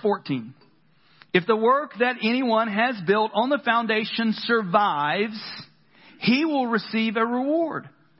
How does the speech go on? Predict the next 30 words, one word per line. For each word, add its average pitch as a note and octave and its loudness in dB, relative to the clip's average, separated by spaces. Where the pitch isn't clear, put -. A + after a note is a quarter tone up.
If G#3+ 4
anyone's D#4 0
work A#3+ 2
is A3+ 0
burned A#3+ 2
up, D4+ 2
he C#4+ 2
will D#4 0
suffer B3 0
loss, C#4+ 2
though F4+ 2
he D4 0
himself B3 0
will A3+ 2
be A3 -2
saved, G#3 0
but B3 4
only G3 0
as B3+ 0
through B3+ 0
the G#3 -2
fire." D#3+ -2
Okay, - -2
for F3 -2
those A3 2
that G#3 0
are F#3+ 0
just F3+ -6
hoping G#3 0
to F3+ 0